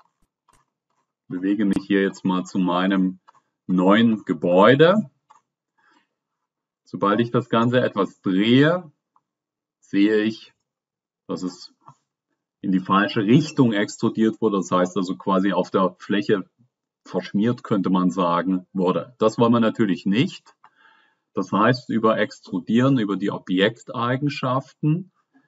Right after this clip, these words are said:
stelle ich hier die Verschiebungseigenschaften ein. Wenn ich hier jetzt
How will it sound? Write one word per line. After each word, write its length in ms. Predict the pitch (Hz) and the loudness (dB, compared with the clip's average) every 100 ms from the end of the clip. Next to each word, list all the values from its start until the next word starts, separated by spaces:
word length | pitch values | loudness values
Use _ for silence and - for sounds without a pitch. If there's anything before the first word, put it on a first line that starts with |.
| _ | _
stelle 340 | - - 107 117 | -8 0 2 2
ich 220 | 113 - | -2 -4
hier 320 | 107 110 113 | 0 2 2
die 220 | 113 107 | 0 -6
Verschiebungseigenschaften 1500 | - 107 - - 147 147 127 - 85 - 139 - - - - | -2 -4 -2 0 4 4 4 -2 -10 -10 -10 -12 -12 -12 -12
ein. 500 | - - - - - _ _ _ _ _ _ _ _ _ _ _ _ _ - | -12 -12 -16 -20 -20 _ _ _ _ _ _ _ _ _ _ _ _ _ -8
Wenn 140 | 92 | -4
ich 140 | 101 - | -4 2
hier 260 | 139 139 | 6 6
jetzt 560 | 127 123 - - - | 4 0 -8 -18 -20